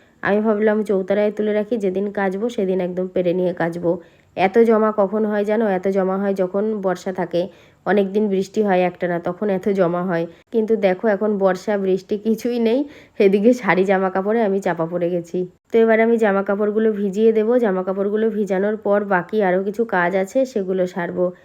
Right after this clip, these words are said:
"এটাও কি খাবার?" ওকে বলছি, "এগুলোও কি তুই খাবি? তো খা।" কিন্তু বিশ্বাস করো, এত দুষ্টু হয়েছে না, তোমাদের দাদার একটা গেঞ্জি নিয়ে দেখি দৌড়ে দৌড়ে বেড়াচ্ছিল।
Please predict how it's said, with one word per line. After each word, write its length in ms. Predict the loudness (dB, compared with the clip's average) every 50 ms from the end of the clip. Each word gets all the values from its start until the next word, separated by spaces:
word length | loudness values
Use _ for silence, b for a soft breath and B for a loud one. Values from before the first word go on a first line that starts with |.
| B B B B _
"এটাও 360 | -2 0 2 2 4 2 2
কি 160 | 2 0 -6 -8
খাবার?" 420 | -4 -4 -2 0 2 2 2 0 -2 -6 -10 -6
ওকে 160 | -4 -2 -2
বলছি, 420 | 0 2 2 0 0 0 0 0
"এগুলোও 320 | 2 2 2 4 4 4 4
কি 140 | 2 -2
তুই 160 | -2 -2 -2 -2
খাবি? 360 | -2 -4 -4 -2 -2 -2 -2
তো 140 | -2 -6 -6
খা।" 300 | -6 -4 -2 -2 -2 -4 B B B B B B _ 0
কিন্তু 180 | 2 2 4
বিশ্বাস 360 | 2 0 0 2 0 0 0
করো, 180 | 0 0 0 2
এত 200 | 2 2 2 0
দুষ্টু 360 | 0 0 0 -2 0 2 2
হয়েছে 300 | 2 4 2 2 0 2
না, 160 | 2 0 0
তোমাদের 320 | 0 -2 -2 0 0 0 0
দাদার 280 | 0 0 0 0 0
একটা 240 | -2 -2 -2 -4 -4
গেঞ্জি 420 | -2 0 0 2 2 2 2 0 0
নিয়ে 180 | 0 0 0
দেখি 200 | 0 0 0 0
দৌড়ে 260 | 0 0 0 0 0
দৌড়ে 260 | 0 -2 -2 -2 0 -2
বেড়াচ্ছিল। 580 | 0 0 0 -2 -4 -4 -2 0 0 0 0